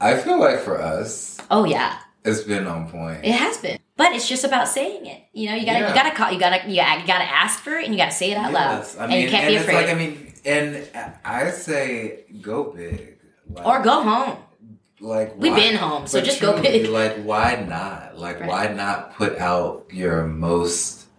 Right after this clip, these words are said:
Speaker 1: outlandish, whimsical, like, just fantasies out there? Like,
Speaker 2: Yes.
Speaker 1: who knows how the universe will throw it back at you and say, "Okay, this sounds a little crazy, but we can work with it this way." And just all about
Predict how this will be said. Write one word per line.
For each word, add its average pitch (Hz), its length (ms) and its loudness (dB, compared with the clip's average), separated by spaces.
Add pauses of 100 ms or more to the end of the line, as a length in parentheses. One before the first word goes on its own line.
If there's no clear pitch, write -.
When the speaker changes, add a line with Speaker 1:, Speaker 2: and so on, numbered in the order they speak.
(180)
Speaker 1:
outlandish, 85 1120 2 (240)
whimsical, 87 960 0
like, 82 320 2
just 85 360 0
fantasies 87 760 0
out - 380 2
there? 82 280 4
Like, 82 120 4
Speaker 2:
Yes. 160 220 4
Speaker 1:
who 131 140 6
knows 110 380 4
how 104 200 4
the 104 100 -2
universe 90 580 0
will 85 120 -4
throw 87 280 -2
it - 100 -2
back - 280 -2
at - 180 -2
you 87 80 -2
and 82 100 -2
say, 87 320 0
"Okay, 104 580 2 (500)
this 110 320 2
sounds 110 340 4
a 107 40 -2
little 104 220 4
crazy, 92 420 2
but 90 300 2
we 98 100 0
can 98 180 -2
work 90 260 4
with 90 160 -2
it - 140 -2
this - 280 0
way." 87 400 0
And 87 140 -10
just 104 280 -2
all - 240 0
about 110 640 2